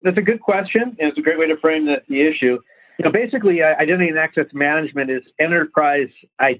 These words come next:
T. And it's really what you said earlier. It's about defining and managing the roles of, and the access privileges of individuals or the network users or sometimes the customers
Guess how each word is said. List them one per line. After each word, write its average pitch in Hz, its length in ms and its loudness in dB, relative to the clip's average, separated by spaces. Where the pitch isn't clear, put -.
T. 127 340 -2
And 135 80 0
it's 123 120 -4
really 156 280 4
what 151 200 0
you 147 100 2
said 147 220 0
earlier. 180 320 2
It's 127 120 -4
about 139 200 -2
defining 180 580 -2
and 143 160 -4
managing 143 480 -2
the 135 80 -10
roles 135 380 2
of, 131 180 2
and 139 100 -6
the 143 80 2
access 156 460 -2
privileges 151 440 0
of 127 120 -8
individuals 143 800 0
or 117 80 0
the 110 80 -10
network 135 300 -2
users 131 520 0
or 120 160 0
sometimes 131 440 0
the 120 80 -4
customers 120 580 0